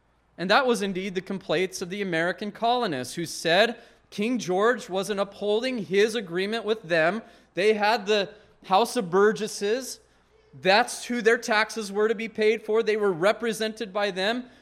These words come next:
But Parliament made a law that they were supposed to pay taxes to Parliament in England to support their war,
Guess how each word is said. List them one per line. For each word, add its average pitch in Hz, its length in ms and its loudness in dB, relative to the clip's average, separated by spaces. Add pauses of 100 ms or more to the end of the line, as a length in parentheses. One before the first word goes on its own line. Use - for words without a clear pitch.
(120)
But 190 180 -4
Parliament 220 600 2
made 180 280 0
a 240 40 2
law 170 440 2
that 156 200 -4
they 202 220 0
were 233 160 0
supposed 208 400 -4
to 214 80 -10
pay 180 220 -4
taxes 180 540 -4
to 202 100 -8
Parliament 214 680 2
in 226 160 -2
England 202 440 -2 (260)
to 185 100 -2
support 170 460 2
their 233 200 8
war, 180 480 4